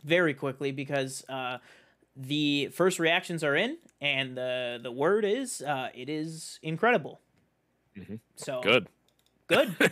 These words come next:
Speaker 1: <laughs> Can't wait. Uh, apparently, it's about, if you watch 'em all together, it's about two and a half hours. Um, so take that how you will. You can watch 'em one at a time, watch 'em all together. Uh, either way, you're gonna get a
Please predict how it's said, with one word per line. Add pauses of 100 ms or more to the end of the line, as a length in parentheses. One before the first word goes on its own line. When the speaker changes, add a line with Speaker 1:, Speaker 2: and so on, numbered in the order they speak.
Speaker 1:
<laughs>
Can't
wait.
Uh, (100)
apparently,
it's
about,
if
you
watch
'em
all
together,
it's
about
two
and
a
half
hours. (400)
Um,
so (160)
take
that
how
you
will.
You
can
watch
'em
one
at
a
time,
watch
'em
all
together.
Uh,
either
way,
you're
gonna
get
a